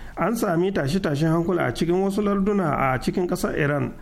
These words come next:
Tashe-tashen hankula wa'anda Amurka da kuma ƙasashe ƙawayenta ba su ɓoye wa kowa ba kan cewa suna goyon bayan wannan 'yan ta'adda, kuma za su ci gaba da goyon bayan su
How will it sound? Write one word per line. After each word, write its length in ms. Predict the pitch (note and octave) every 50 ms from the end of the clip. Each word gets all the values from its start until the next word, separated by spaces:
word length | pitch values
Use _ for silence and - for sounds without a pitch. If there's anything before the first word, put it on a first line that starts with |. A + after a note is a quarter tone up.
| - - - - -
Tashe-tashen 600 | - D#3+ C3+ C3+ F#3+ G3 G3 D#3+ C3 D3+ E3 E3+
hankula 420 | E3 E3+ E3+ E3+ G3 F3 D#3+ D3
wa'anda 400 | C#3 C#3 C#3 C#3 C3+ C#3 C3+ D3
Amurka 380 | - B3 G#3 F3+ D#3 C#3+ D3 C#3+ -
da 120 | F#3 F#3+
kuma 240 | C3+ F#3 F#3 F#3 F#3
ƙasashe 420 | - - A3 G3+ G3 D#3+ B2+ D3 D3 -
ƙawayenta 800 | B3+ F4 B3 E3+ D3+ C#3 C#3 D3 D3 C#3+ D3+ C#3+ C3 - - - - - -
ba 160 | - D#3+ D#3
su 80 | D3+ -
ɓoye 300 | G3 G3 G3+ A3+ A3+ G#3
wa 140 | F3+ D#3 C3+
kowa 400 | - - E3+ E3 E3+ E3+ E3 E3
ba 300 | D#3+ E3+ E3 E3+ E3+ - - - -
kan 180 | - G#3 G3 F3
cewa 320 | - F#3+ F3+ E3 D#3+ D#3+
suna 260 | D#3 G3+ - F3+ D3+ C3+
goyon 380 | C3 E3 F3+ F#3 F3+ F#3 F3+
bayan 560 | F3+ F3+ F3+ F3+ F#3 F#3 F#3+ F#3 F#3+ - - - - -
wannan 360 | G3 G3 G3+ G3 E3 D3+ D3
'yan 180 | D#3 D#3+ D#3 D#3
ta'adda, 580 | D#3 F#3 - - B2+ B2 C#3 C3+ C3 C3+ C3 - - -
kuma 160 | F#3+ G3 F#3
za 140 | G3 G3+ G3
su 80 | F#3+ -
ci 80 | G#3
gaba 200 | F3 F3 D#3+ F3+ F3
da 80 | D#3+
goyon 320 | C3+ C#3+ D#3+ D#3+ D#3+ E3 D#3
bayan 300 | D#3+ D#3 D#3 D#3 D#3 D3
su 300 | D3 - C#3 C3 B2